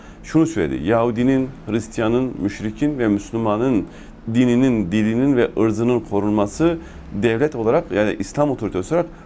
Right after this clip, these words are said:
bize emanettir, bizi koruyacağız. Dolayısıyla burada iş, e, Diyanet'in kendi, e, ideolojik olarak kendisine bağlı olan ya da etnik olarak kendisine bağlı olan insanların hakkını savunmaktan öteye geçmeyen. Çünkü aslında İslam dediği şey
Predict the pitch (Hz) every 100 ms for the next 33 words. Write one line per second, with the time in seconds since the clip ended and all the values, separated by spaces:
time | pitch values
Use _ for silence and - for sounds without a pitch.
0 | - 110 120 117 - 90 92 101 151 135
1 | 131 90 71 58 98 120 - 196 131 -
2 | - - - 80 160 190 117 - - -
3 | - - - - - 98 - 90 95 87
4 | 87 76 71 62 62 60 50 52 55 -
5 | - - - 107 110 113 113 117 160 92
6 | - - - - - - - - 131 131
7 | 123 123 160 143 147 - - - 90 95
8 | - 120 120 123 147 127 - 101 101 127
9 | 104 104 123 104 87 107 - 95 - 143
10 | 120 98 - 95 95 - 123 104 98 131
11 | 117 95 - 95 - 101 101 113 127 104
12 | 92 - 127 110 92 95 98 139 104 117
13 | 110 131 - 73 - - - - 151 -
14 | - - - 143 127 101 95 180 185